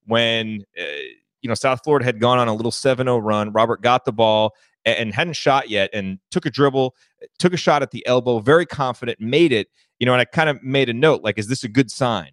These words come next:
right? You know, him taking this shot without hesitation, knocking it down, is it a good sign? And it proved to be. Uh, you know, sometimes you get that first shot to go down and it really gives you confidence. And, and I thought what Robert was able to do, not just going to the basket, but as a jump shooter also,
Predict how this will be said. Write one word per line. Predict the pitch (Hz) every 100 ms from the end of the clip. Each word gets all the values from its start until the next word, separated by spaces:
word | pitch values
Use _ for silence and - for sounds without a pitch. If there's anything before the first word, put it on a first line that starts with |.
| -
right? | 107 117
You | 110
know, | 98
him | 135 135
taking | - 143 143
this | 127
shot | - 123 90
without | 101 120 123
hesitation, | 131 113 - 113 - 98
knocking | 117 127 123
it | 101
down, | 113 107
is | 95
it | 101
a |
good | 98 117
sign? | - 131 135 104 104 _ _ _
And | 120 131 135
it | 147 -
proved | - 170 170
to | -
be. | 131 214 120 - _ _ -
Uh, | 98 82
you | 120
know, | 127
sometimes | 139 156 156 151 127
you | 120
get | 147
that | 131 -
first | - 160
shot | - 147 107
to | 123
go | 131
down | 123 143 151 123 117 _ _ -
and | 117 117
it | 120
really | 135 147
gives | 135 123
you | 117
confidence. | 120 135 151 95 82 -
And, | 101
and | 104
I |
thought | 107 113 90
what | 127 117
Robert | 123 117 117
was | 107
able | 120 110
to | - 110
do, | 110
not | 107 113
just | 117 -
going | 113 107
to | 98
the |
basket, | 104 104 - 90
but | 98
as | 95
a | 90
jump | 87 107
shooter | 101 107 92 -
also, | 95 95 95 90 85